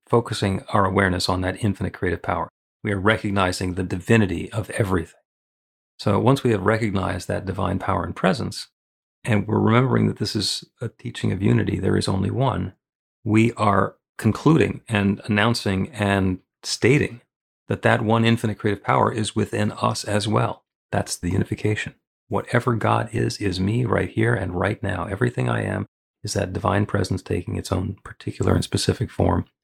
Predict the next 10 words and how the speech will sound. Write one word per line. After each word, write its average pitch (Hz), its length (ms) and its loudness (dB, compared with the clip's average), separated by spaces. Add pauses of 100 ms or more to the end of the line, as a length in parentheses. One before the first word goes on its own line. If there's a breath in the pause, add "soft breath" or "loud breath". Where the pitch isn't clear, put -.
(240)
as 92 240 2
me. 85 300 -2 (720)
The 104 100 -8
second 143 320 2
R, 98 340 2
the 110 100 -8
third 107 300 0
step, - 460 -6
is 98 540 -2
realization. 95 640 0